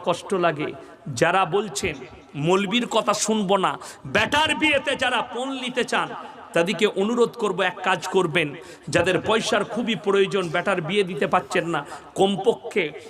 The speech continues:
ভালো করে মোজদারিগুলো চেঁচে নিয়ে একটা শাড়ি পরবেন, দিয়ে এইখানে কদুবাড়ি মোড়ে যে টোলটা আছে,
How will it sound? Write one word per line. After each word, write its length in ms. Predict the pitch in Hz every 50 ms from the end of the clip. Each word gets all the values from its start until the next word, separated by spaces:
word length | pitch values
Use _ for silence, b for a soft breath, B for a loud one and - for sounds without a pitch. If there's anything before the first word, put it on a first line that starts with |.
| B B 160
ভালো 240 | 147 - 170 196 202
করে 220 | - - 208 202
মোজদারিগুলো 640 | 180 180 214 214 170 156 226 202 208 196 196 214 208
চেঁচে 400 | 190 - - - 180 - 233 214
নিয়ে 280 | 196 196 185 160 156 - - B B B B B - - 92 95 85 - _ _ - - - _ _ _ _ _ _ _ _ - - - - -
একটা 340 | 170 190 190 - - 220
শাড়ি 420 | 202 - - - 196 220 226 240 233
পরবেন, 480 | 233 233 240 233 - - 214 180 156 - B B B B B B B 147 120
দিয়ে 160 | 151 180 190 -
এইখানে 480 | - 196 214 220 220 208 - 220 208 202 - -
কদুবাড়ি 400 | 196 196 180 226 214 214 214 214
মোড়ে 260 | 202 196 208 214 208
যে 120 | 185 220
টোলটা 420 | 214 - 202 202 208 208 165 - 208
আছে, 260 | 208 - 254 277